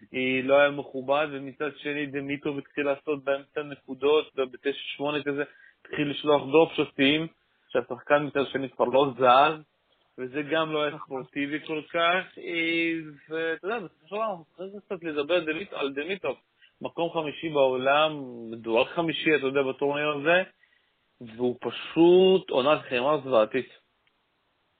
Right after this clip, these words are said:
Speaker 2: נכון, עונת חמר לא טובה, אבל, אה, אולי עכשיו יכול להשתפר, למרות שראינו עכשיו את עשר שמונה, אז יהיה לו, אולי יהיה לו קשה להתאושש מזה, אבל נראה איך הוא יכול להתקדם מפה, כי הוא יכול רק להתקדם מפה, כי עונת חמר שלו הייתה ממש לא טובה.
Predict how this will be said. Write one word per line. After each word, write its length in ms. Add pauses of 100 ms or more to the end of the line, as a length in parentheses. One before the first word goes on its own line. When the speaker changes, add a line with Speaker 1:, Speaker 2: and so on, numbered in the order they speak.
(280)
Speaker 2:
נכון, 380 (160)
עונת 220 (160)
חמר 220
לא 180
טובה, 360 (720)
אבל, 480
אה, 120
אולי 260
עכשיו 300
יכול 280
להשתפר, 460
למרות 280
שראינו 300
עכשיו 160
את 100
עשר 240
שמונה, 240
אז 80
יהיה 140
לו, 100 (260)
אולי 280
יהיה 100
לו 120
קשה 320
להתאושש 440
מזה, 340
אבל 220 (480)
נראה 180
איך 140
הוא 60
יכול 280
להתקדם 420
מפה, 320 (360)
כי 60
הוא 60
יכול 220
רק 100
להתקדם 440
מפה, 240
כי 60
עונת 240
חמר 300
שלו 260
הייתה 200
ממש 300
לא 80
טובה. 300